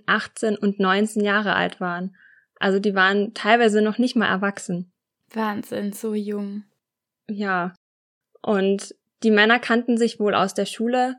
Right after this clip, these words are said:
Speaker 1: aus verschiedenen Sprachkursen, von Fördermaßnahmen und auch von Partys unter Landsleuten eben. Also sie hatten tatsächlich eine persönliche Verbindung zum Opfer.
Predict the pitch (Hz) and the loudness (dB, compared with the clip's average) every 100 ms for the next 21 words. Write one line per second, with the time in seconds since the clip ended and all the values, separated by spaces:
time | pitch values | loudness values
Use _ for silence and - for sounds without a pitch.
0 | - 190 190 190 196 - - - 202 214 | -6 0 2 2 -2 -12 -12 -6 -4 -2
1 | 196 185 - 196 226 - - 233 220 220 | -2 -2 0 2 2 0 -2 -2 2 0
2 | 220 - _ - 190 196 214 202 214 202 | 0 -8 _ -4 -2 -2 -2 0 2 0
3 | 208 226 208 202 202 - 202 202 - 185 | 0 -2 -2 0 -2 0 2 2 2 0
4 | 185 196 190 185 196 214 202 185 180 180 | -2 -6 -2 0 2 0 0 -4 -4 -2
5 | 185 240 226 220 220 208 202 202 202 _ | -2 -2 0 -2 -2 -2 0 0 -2 _
6 | _ _ _ - 196 196 202 196 202 208 | _ _ _ 0 0 2 0 0 0 0
7 | 196 185 - - - - 202 214 208 208 | 0 -2 -8 -18 -8 -4 0 2 2 0
8 | 202 214 185 202 196 196 190 185 185 180 | -2 -2 2 4 4 0 -6 -8 -6 -6
9 | 180 180 180 185 - 170 - 170 180 | -6 -8 -8 -10 -8 -10 -10 -12 -12